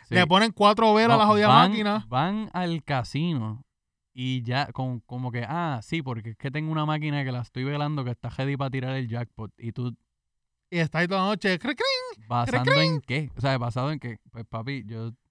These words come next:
Speaker 1: conocí así
Speaker 2: Yo una
Speaker 1: que
Speaker 2: vez fui a Maya-, a
Speaker 1: Pega tres, y es como que, "No, porque el cinco catorce salió la semana pasada, entonces la semana que le siguió va a salir, el-, so, esta semana obligado va a salir este, este o este".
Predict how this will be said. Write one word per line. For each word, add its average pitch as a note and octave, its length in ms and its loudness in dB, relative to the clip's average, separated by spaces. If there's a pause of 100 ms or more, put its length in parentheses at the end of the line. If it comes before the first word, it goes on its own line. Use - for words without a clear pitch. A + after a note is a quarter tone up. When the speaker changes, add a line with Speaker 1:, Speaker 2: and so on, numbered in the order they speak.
(120)
Speaker 1:
conocí G#2 320 -12
así D3 180 -12
Speaker 2:
Yo E3 60 -4
una A#3 140 -2
Speaker 1:
que - 60 2
Speaker 2:
vez - 80 -2
fui F#3 140 2
a A3 80 4
Maya-, B3 340 0
a F#3+ 80 -2
Speaker 1:
Pega A#2+ 280 0
tres, C3+ 320 -4
y B2 80 -4
es A#2 80 -4
como C#3+ 240 -4
que, C3 100 -4
"No, F3+ 220 2
porque C#3 160 -6
el A#2+ 100 -6
cinco C#3+ 300 -6
catorce D#3+ 420 -8
salió C3+ 320 -4
la D3+ 80 -2
semana D3+ 380 -2
pasada, E3+ 500 -2
entonces C3 300 -8
la C3+ 100 -6
semana C3 380 -6
que D3+ 100 -6
le D3 140 -6
siguió D3 600 -6 (400)
va B2 80 -4
a - 40 -2
salir, D#3+ 260 -4
el-, E3+ 140 -6
so, C#3 180 -6
esta E3+ 260 -6
semana F#3+ 400 -6
obligado C3+ 340 -2
va C#3+ 60 0
a C#3+ 40 -4
salir E3+ 380 -4
este, C3+ 600 -6
este D3 260 -8
o A#2 140 -4
este". G#2 340 -8